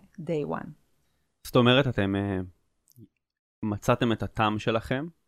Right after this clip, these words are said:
Speaker 1: מהמם.
Speaker 2: אה, התחלתם לזקק ולהבין יותר טוב מה ה-A C P, התחלתם, אה, לייצר כל מיני מרקטינג טאצ' פוינטס סביב אותם אנשים, אם זה ממיילים או דברים אחרים.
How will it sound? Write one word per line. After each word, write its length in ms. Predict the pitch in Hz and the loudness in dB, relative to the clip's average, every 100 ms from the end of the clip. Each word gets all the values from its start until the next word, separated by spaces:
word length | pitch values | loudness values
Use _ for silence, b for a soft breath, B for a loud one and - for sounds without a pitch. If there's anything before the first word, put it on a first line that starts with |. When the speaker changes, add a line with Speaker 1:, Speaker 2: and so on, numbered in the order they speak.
| _ _ - | _ _ -2
Speaker 1:
מהמם. 220 | 180 202 - - | 0 0 -2 -4
Speaker 2:
אה, 520 | 107 101 101 98 98 98 95 - - | -2 0 -2 -2 -4 -6 -8 -10 -12
התחלתם 640 | 101 - 110 120 110 104 | -2 2 2 2 0 0
לזקק 420 | 98 95 98 113 107 | -4 -6 -4 -4 -4
ולהבין 380 | 104 92 98 101 | -4 -4 -4 -4
יותר 180 | 98 101 | -4 -4
טוב 200 | 95 92 | -6 -6
מה 180 | 92 | -6
ה-A 100 | 92 | -6
C 320 | 87 - 87 120 | -8 -12 -8 -4
P, 40 | 139 160 _ _ _ _ _ _ _ _ _ _ _ | -2 -4 _ _ _ _ _ _ _ _ _ _ _
התחלתם, 480 | 110 117 110 104 92 _ _ _ _ _ 101 | 0 0 0 -2 -6 _ _ _ _ _ -10
אה, 260 | 98 92 90 | -8 -8 -10
לייצר 380 | 95 92 120 | -10 -2 -2
כל 180 | 113 117 | 2 0
מיני 180 | 107 101 | 0 -2
מרקטינג 540 | 95 101 113 101 98 92 | -2 -2 -4 -6 -8 -4
טאצ' 260 | 104 98 | -4 -4
פוינטס 520 | - 98 92 92 - _ | -6 -8 -8 -12 -20 _
סביב 340 | - 104 104 95 | -16 -6 -4 -4
אותם 280 | 95 98 90 | -6 -6 -6
אנשים, 380 | 90 - 151 | -6 -2 -2
אם 120 | 104 92 | -2 -6
זה 140 | 92 | -10
ממיילים 720 | 90 90 90 90 101 117 120 | -12 -14 -16 -12 -6 -4 -4
או 60 | 98 | -6
דברים 300 | 92 90 98 | -8 -6 -6
אחרים. 520 | 95 95 98 135 214 | -8 -12 -4 -4 -4